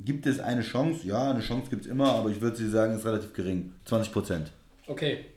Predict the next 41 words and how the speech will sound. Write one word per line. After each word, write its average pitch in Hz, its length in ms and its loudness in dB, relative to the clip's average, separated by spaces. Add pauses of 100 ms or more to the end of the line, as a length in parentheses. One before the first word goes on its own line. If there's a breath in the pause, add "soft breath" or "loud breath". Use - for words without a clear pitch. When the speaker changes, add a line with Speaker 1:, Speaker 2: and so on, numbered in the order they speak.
(160)
Speaker 2:
ich 156 160 -6
sage, 151 300 4
es 147 160 -2
gibt 143 160 -2
keine 165 240 0
Chance. 190 440 -4
Speaker 1:
Null. 104 320 2
Speaker 2:
Ähm, 156 580 -2 (100)
ich 147 120 -8
glaube 151 220 0
nicht, 156 180 0
dass 143 120 -2
das, - 380 -6
nicht, 143 180 -6
dass 131 100 -4
das, - 300 -6
äh, 127 160 -4
passieren 117 420 -4
wird. 110 260 -8
Nicht 123 200 -6
jetzt. - 380 -8
Ähm, 113 500 -6 (1120)
Unstimmigkeiten, 147 720 -2
wenn 139 80 -2
man 139 140 0
irgendwie 135 240 -4
achtzehn 143 320 -6
Jahre 139 300 -2
in 131 80 -2
dieser 131 180 -2
selben, 131 480 -4 (420 loud breath)
im 127 80 -6
selben 135 220 0
Dreigestirn, 135 560 -2
nenn 139 140 -2
ich's 131 80 -4
jetzt 131 180 -6
mal, 135 240 -2
arbeitet, 131 640 -4
ist - 220 -8
ja, 127 400 -2